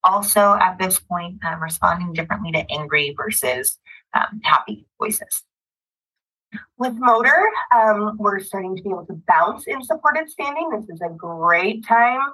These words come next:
Speaker 2: again, to start, yeah, getting them into your favorite music and do some little dance parties. Um, pushing through both arms to raise their chest off the floor while they're on their tummy,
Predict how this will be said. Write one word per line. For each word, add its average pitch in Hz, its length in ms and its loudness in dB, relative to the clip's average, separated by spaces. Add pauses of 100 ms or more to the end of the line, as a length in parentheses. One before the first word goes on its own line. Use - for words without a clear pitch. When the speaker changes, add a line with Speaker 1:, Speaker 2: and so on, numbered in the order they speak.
Speaker 2:
again, 190 460 2
to 226 80 -10
start, 196 380 0
yeah, 208 320 2 (180)
getting 202 240 -6
them 262 140 -4
into 277 220 -8
your 285 220 -4
favorite 254 320 -8
music 226 380 -8
and 196 580 -14
do 180 220 -18
some 226 100 -6
little 254 220 0
dance 226 360 0
parties. 147 380 -2 (540)
Um, 180 280 4 (220)
pushing 311 340 -8
through 294 280 -8
both 226 280 2
arms 240 580 0
to 233 80 -12
raise 214 280 -4
their 190 120 -12
chest - 360 -6 (120)
off 226 260 4 (120)
the 247 80 -20
floor 269 380 -6
while 254 140 2
they're 220 140 -2
on 240 180 2
their 247 200 -4
tummy, 233 260 -2